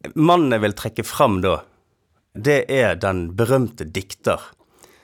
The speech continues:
og, eh, professor i hovedstaden, Johan Sebastian Welhaven.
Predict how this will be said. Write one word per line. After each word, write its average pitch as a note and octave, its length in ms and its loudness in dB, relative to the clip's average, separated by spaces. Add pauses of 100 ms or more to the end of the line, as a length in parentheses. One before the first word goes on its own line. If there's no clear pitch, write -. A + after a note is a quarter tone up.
(220)
og, F#2 420 -2
eh, D#2 260 -6
professor - 760 -8 (320)
i G#2+ 160 -2
hovedstaden, G2 640 -2 (180)
Johan G#2+ 400 2
Sebastian E2 720 -4
Welhaven. E2+ 520 -2